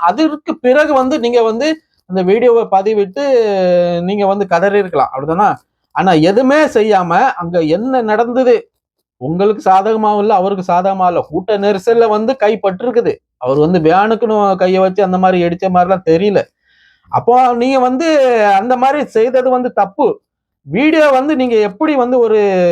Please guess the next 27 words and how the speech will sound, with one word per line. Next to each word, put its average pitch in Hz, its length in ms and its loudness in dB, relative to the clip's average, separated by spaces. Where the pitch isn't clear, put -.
சரியான 254 540 0
டிசிஷன் 233 540 -4
எடுக்கிறதுக்கு 185 400 -2
முன்னாடி 196 280 -2
வந்து 185 300 2
சமூக 190 320 0
வலைத்தளத்துல 180 600 2
வந்து, 175 220 -2
அ, 160 100 2
ஒரு, 165 240 -2
ஒரு, 170 240 0
ஒரு 160 260 2
ஆளோட 214 600 2
வீடியோ 196 260 -2
வந்து 196 220 -6
நீங்க 170 140 -6
எப்படி 175 240 -6
நீங்க 185 220 -10
பதிவிடலாம், 156 580 -2
எப்படி 185 320 2
பதிவிட்டு 262 460 0
நீங்க 233 200 2
அந்த 214 160 2
பதிவிடலாம், 202 540 2
அது 180 120 -2
வந்து 220 220 -2
எந்த 202 320 -2